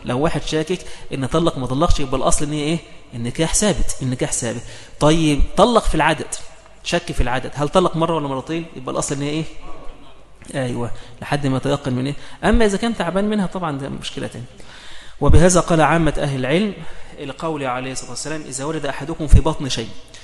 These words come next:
فأشكل عليه خرج منه شيء أو لا، فلا يخرج، فلا يخرجن من المسجد حتى يسمع صوتا أو يجد ريح". ده حديث رواه الإمام مسلم والترمذي.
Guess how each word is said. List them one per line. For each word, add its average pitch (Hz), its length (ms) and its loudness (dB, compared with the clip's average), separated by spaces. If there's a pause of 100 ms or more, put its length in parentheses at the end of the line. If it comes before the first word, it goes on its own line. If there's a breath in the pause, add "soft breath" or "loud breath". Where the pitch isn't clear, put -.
(280 loud breath)
فأشكل 220 460 6
عليه 185 240 0
خرج 196 300 2
منه 190 240 -2
شيء 139 300 -4 (100)
أو 143 140 -2
لا، 190 240 0 (100)
فلا 175 200 4
يخرج، - 380 -4 (580 loud breath)
فلا 160 160 4
يخرجن 156 540 -2
من 151 120 -4
المسجد 151 440 -6
حتى - 440 -6
يسمع 143 500 -4
صوتا 180 480 -4 (180)
أو 190 220 2 (340)
يجد 156 280 -2
ريح". 120 300 -8 (1160)
ده 143 120 -10
حديث 139 320 -10
رواه 131 100 -6
الإمام 131 340 -8
مسلم 160 360 -8
والترمذي. 123 480 -12